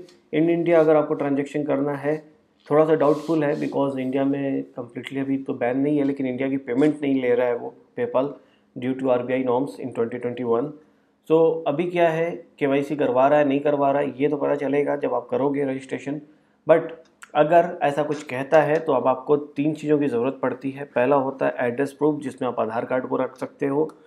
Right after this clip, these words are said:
उसके बाद होता है identity proof, जिसमें फिर से आप आधार कार्ड को या फिर पैन कार्ड को रख सकते हो। ठीक है, उसके बाद होता है business registration number, यानी कि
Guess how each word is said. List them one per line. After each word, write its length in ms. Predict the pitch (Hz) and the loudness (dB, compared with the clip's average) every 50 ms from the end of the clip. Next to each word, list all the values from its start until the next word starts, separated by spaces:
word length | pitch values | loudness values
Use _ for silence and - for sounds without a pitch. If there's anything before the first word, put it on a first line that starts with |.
| _ _ _ _ _ _ - | _ _ _ _ _ _ -6
उसके 200 | 151 139 - 165 | -6 -4 -2 0
बाद 180 | 156 151 147 147 | 4 4 4 4
होता 220 | 147 147 147 151 | 4 2 0 0
है 180 | 147 156 160 - | 0 0 0 0
identity 540 | - 127 123 120 135 147 147 151 151 151 156 151 | -2 -2 -2 0 0 0 0 -2 -2 -2 -4 -4
proof, 280 | 156 147 151 156 147 | -2 0 0 0 0
जिसमें 340 | 135 135 123 - - 139 139 | 0 -2 -4 -4 -4 -6 -6
फिर 200 | 135 - 156 147 | -2 0 2 2
से 140 | 147 - 147 | 2 0 -4
आप 120 | 135 - | -2 -2
आधार 240 | 135 127 127 127 127 | -2 0 0 -2 -2
कार्ड 220 | 131 135 135 131 | 0 0 -2 -2
को 160 | - - 156 147 | 0 0 0 2
या 140 | 135 131 | 2 0
फिर 220 | 135 - - 147 156 151 - - _ _ _ _ | 0 0 0 0 0 0 -4 -10 _ _ _ _
पैन 200 | - 123 131 139 | -2 -2 0 0
कार्ड 260 | 131 143 135 139 139 131 | 2 2 2 2 2 0
को 100 | 139 135 | 0 0
रख 180 | 123 120 - | 0 0 -2
सकते 320 | - - - - - - - | -4 -6 -8 -6 -4 -2 -2
हो। 160 | - 147 156 - - _ _ _ _ _ _ - | 0 -2 -4 -4 -8 _ _ _ _ _ _ -2
ठीक 120 | 156 156 | 0 2
है, 200 | 156 143 - - - - - - - - | 2 2 2 0 -6 -14 -20 -12 -6 -4
उसके 240 | 147 143 - 170 | -4 -2 2 4
बाद 200 | 165 160 165 160 | 6 6 8 8
होता 200 | 156 156 156 170 | 6 6 4 2
है 140 | 165 160 143 131 | 0 0 0 0
business 540 | 143 156 151 160 170 175 175 175 - - - | 0 0 0 0 -2 -2 -4 -4 -8 -12 -6
registration 640 | 131 123 120 127 143 - - - 151 143 - - 151 | -2 -2 0 0 -2 -6 -6 -6 -6 -4 -4 -2 -2
number, 340 | 139 135 135 135 127 123 113 | -2 0 0 0 0 0 -2
यानी 280 | 110 110 117 131 147 143 | -2 -2 -2 0 0 -2
कि 240 | 147 151 156 160 | -2 -2 -2 0